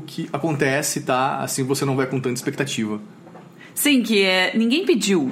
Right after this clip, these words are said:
Speaker 2: Alguém pede spoiler?
Speaker 1: Então,
Speaker 2: Eu a-,
Speaker 1: como que o spoiler acontece?
Speaker 2: é, eu acho que o mundo se divide entre pessoas que gostam de spoiler, que
Speaker 1: Eu sou uma
Speaker 2: querem
Speaker 1: dessas
Speaker 2: ver,
Speaker 1: pessoas.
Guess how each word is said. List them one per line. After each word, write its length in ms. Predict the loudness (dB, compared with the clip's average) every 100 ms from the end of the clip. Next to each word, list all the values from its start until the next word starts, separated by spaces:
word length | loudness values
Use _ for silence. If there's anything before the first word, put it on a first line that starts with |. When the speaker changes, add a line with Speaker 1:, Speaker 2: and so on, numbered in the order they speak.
| 0
Speaker 2:
Alguém 220 | 0 2
pede 380 | 2 0 2 -2
spoiler? 440 | -2 0 2 0 2
Speaker 1:
Então, 300 | 2 2 2
Speaker 2:
Eu 40 |
a-, 100 | 0
Speaker 1:
como 320 | -2 -4 -4 -2
que 60 |
o 20 |
spoiler 380 | -2 -2 0 0
acontece? 440 | 0 0 0 2 2
Speaker 2:
é, 20 |
eu 80 | 2
acho 200 | 2 0
que 60 |
o 100 | 2
mundo 380 | 4 2 2 0
se 120 | 0
divide 400 | 0 0 0 0
entre 160 | -2 -2
pessoas 360 | -4 -4 -4 -2
que 120 | -2
gostam 600 | 2 2 2 0 0 0
de 80 | 0
spoiler, 560 | -2 0 0 2 -2
que 80 | 2
Speaker 1:
Eu 100 | 2
sou 120 | 4
uma 80 | 2
Speaker 2:
querem 140 | 2 0
Speaker 1:
dessas 180 | 2
Speaker 2:
ver, 220 | 2 2 0
Speaker 1:
pessoas. 160 | -4